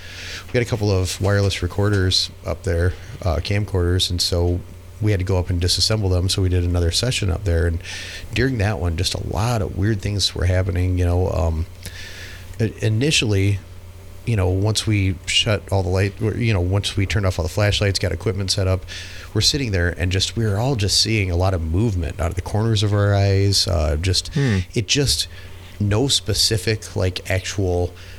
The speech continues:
Speaker 1: shadow type movement, but just, we were just seeing in general movement and everything. And,
Speaker 2: Hmm.
Speaker 1: uh, you know, Greg got touched on the hand. <clears throat> I,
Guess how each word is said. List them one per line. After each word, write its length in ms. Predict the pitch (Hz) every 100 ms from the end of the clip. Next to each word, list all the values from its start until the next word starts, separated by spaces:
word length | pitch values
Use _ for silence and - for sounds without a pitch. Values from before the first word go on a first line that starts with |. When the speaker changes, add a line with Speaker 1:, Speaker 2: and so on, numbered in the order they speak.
| - -
Speaker 1:
shadow 540 | - - 71 80 104 113
type 240 | 120 120
movement, 500 | 131 123 123 143 113
but 140 | 107 95
just, 300 | 110 - - - -
we 240 | 110 120
were 60 | 113
just 200 | 107 -
seeing 340 | - 131 104 95
in 220 | 101 101
general 600 | 95 110 117 98 87 87 -
movement 520 | 101 120 101 82 62 -
and 140 | 110 92
everything. 480 | 90 90 - - 92 - - - - -
And, 180 | 101 101
Speaker 2:
Hmm. 80 | 110
Speaker 1:
uh, 140 | 98 82 - - - -
you 80 | 117
know, 220 | 95 85 - - - - -
Greg 280 | 101 98 113
got 280 | 101 95 -
touched 400 | - 98 - -
on 120 | 98
the 60 | 92
hand. 580 | - 101 90 92 104 - -
<clears throat> 120 |
I, 40 | -